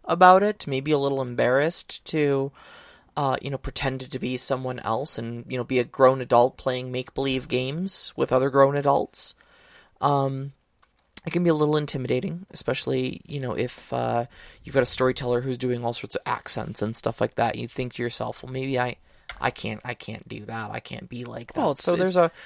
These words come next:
Speaker 1: there's a hesitation to engage that's, that's there, especially for new players.
Speaker 2: No, and I agree. And, and sometimes when you're just,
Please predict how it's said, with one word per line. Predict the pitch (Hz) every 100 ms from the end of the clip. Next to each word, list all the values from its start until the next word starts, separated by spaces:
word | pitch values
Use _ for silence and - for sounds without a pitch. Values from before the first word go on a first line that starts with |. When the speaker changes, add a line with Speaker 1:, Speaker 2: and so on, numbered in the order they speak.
| -
Speaker 1:
there's | 233
a | 214
hesitation | 202 185 190 180 131
to | 123
engage | 123 127 120 -
that's, | 113 -
that's | - 117 -
there, | 120
especially | 123 - 147 -
for | -
new | -
players. | - - - - - _
Speaker 2:
No, | 262 214
and | 151
I | 151
agree. | 156 170
And, | 156 156
and | 175 165
sometimes | 233 240 233 185
when | 175
you're | 151
just, | 127 123 156 151 -